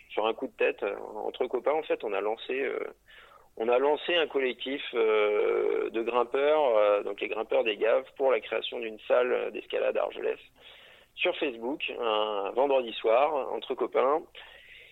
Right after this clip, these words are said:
Et ben, en fait, euh, au bout de trois jours, euh, le dimanche soir, euh, <laughs> on avait plus de cent cinquante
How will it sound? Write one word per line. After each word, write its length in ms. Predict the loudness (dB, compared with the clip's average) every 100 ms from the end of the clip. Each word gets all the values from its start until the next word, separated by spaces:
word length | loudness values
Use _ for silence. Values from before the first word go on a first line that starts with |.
| -20 _ _ -10
Et 920 | -2 0 2 2 2 2 2 2 2
ben, 140 | 4 2
en 100 | 2
fait, 320 | 0 -2 -2
euh, 1160 | -2 -2 -2 -4 -4 -6 -6 -6 -6 -6 -6 -6
au 140 | -6
bout 160 | -6 -10
de 40 |
trois 280 | -4 -2 -2
jours, 340 | 0 0 2
euh, 400 | 2 0 0 -2
le 160 | -4 -6
dimanche 320 | -6 -6 -4
soir, 260 | 0 0 0
euh, 1080 | -4 -4 -6 -6 -8 -10 -10 -12 -14 -8 -2 -2 -2 -8
<laughs> 100 | -4
on 60 |
avait 200 | -2 -2
plus 200 | -4 -6
de 40 | -10
cent 180 | -8 -6
cinquante 400 | -2 -2 -4